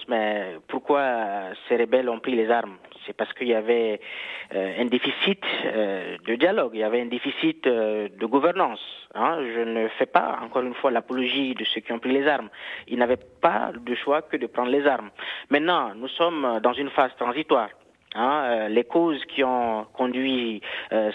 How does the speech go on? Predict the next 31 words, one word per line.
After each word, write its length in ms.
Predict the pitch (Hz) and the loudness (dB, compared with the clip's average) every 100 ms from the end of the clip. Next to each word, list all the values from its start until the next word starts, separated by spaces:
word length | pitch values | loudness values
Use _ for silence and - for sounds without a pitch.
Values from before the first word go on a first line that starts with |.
| - | 0
ces 80 | |
Tchadiens 340 | 123 127 117 117 | 2 2 2 0
à 40 | |
prendre 200 | - 123 | 2 0
les 160 | 104 107 | 2 2
armes, 240 | 151 240 254 - | 2 0 -10 -18
ils 600 | - 180 101 208 107 107 | -18 -16 -14 -10 -8 -4
ont, 300 | 117 123 117 107 - - | 0 0 0 -2 -6 0
elles 160 | 110 117 | 0 2
ont 60 | |
été, 400 | 127 - 127 123 | 2 2 2 2
euh, 120 | 107 101 | 2 2
débattues 560 | 123 127 - 139 123 | 4 2 0 -4 -2
à 100 | 113 | -2
Doha. 340 | 113 147 180 330 - _ _ - | 2 4 2 -2 -10 _ _ -6
Hein, 200 | 107 151 - | -2 -2 0
un 120 | 127 | 0
accord 240 | 123 135 | 2 2
a 60 | 120 | 2
été 500 | 113 123 123 117 - - | 0 -2 -2 -2 -4 -2
signé. 320 | 139 175 320 - - - | 0 2 0 -8 -16 -4
Le 120 | 117 | -4
fact 380 | - 147 - 135 | 2 2 2 -4
ne 200 | 120 113 | -2 -2
s'est 160 | 139 | 0
pas 100 | - 131 | 0 0
senti 300 | 123 117 143 | 0 -2 -8
lié 320 | 139 139 151 | -4 2 2
par 160 | 147 117 | 2 -2
cet 160 | 120 135 | -2 -2
accord. 320 | - 175 | 2 0